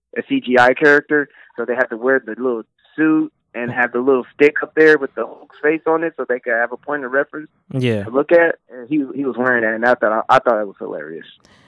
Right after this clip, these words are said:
Speaker 2: What was the worst, uh, attempt at a costume you saw?
Speaker 1: Worst attempt? Um, I, I, I can't really say it was even worse. I didn't see any, like, bad costumes, honestly. Like,
Speaker 2: You
Speaker 1: a lot
Speaker 2: trying to
Speaker 1: of
Speaker 2: be
Speaker 1: them brought
Speaker 2: nice.
Speaker 1: their, they brought their A game,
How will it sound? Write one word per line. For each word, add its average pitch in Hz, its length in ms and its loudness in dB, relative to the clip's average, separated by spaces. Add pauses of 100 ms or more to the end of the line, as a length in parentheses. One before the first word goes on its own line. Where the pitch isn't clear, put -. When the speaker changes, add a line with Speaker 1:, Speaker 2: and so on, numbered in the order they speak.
(140)
Speaker 2:
What 151 140 2
was 180 160 4
the 151 120 4
worst, 151 540 2 (520)
uh, 131 220 2
attempt 143 320 -2
at 127 100 0
a 120 40 -4
costume 120 480 -2
you 110 100 -6
saw? 120 380 -10 (1700)
Speaker 1:
Worst 240 300 4
attempt? 233 420 2 (100)
Um, 214 840 2
I, 170 160 0
I, - 140 2 (220)
I 135 120 0
can't 247 220 4
really 220 220 -2
say 220 80 4
it 214 140 2
was 170 160 -4
even 147 180 -8
worse. 156 220 -8
I 160 40 -2
didn't 160 240 -4
see 160 120 -6
any, 139 200 -8
like, 113 240 -6
bad 135 300 2
costumes, 117 560 -2 (140)
honestly. 120 560 -10
Like, 104 160 -8 (420)
Speaker 2:
You 95 60 -12
Speaker 1:
a - 20 -10
lot - 20 -10
Speaker 2:
trying 139 140 4
to 147 40 4
Speaker 1:
of 147 40 0
Speaker 2:
be - 80 -4
Speaker 1:
them 110 80 -4
brought 110 140 0
Speaker 2:
nice. - 240 -6
Speaker 1:
their, 104 180 -16 (180)
they 123 60 -12
brought 131 240 -2
their 104 160 -2
A 127 80 0
game, 113 460 -8